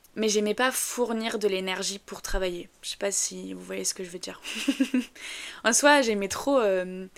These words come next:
quand j'étais en cours, noter mes devoirs, être en mode, « Ok, ce soir, je fais tout ça, comme ça, j'aurai de l'avance, je serai tranquille et, et je vais bosser ci et tout. »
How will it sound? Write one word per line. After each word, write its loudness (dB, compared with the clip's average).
quand -4
j'étais 0
en -2
cours, -2
noter -4
mes -4
devoirs, 2
être -6
en -10
mode, « -10
Ok, -6
ce -4
soir, -6
je -4
fais -14
tout -8
ça, 0
comme -4
ça, 2
j'aurai -4
de -6
l'avance, -4
je -4
serai -10
tranquille -6
et, -8
et 0
je -4
vais 4
bosser 0
ci 0
et -2
tout. » -8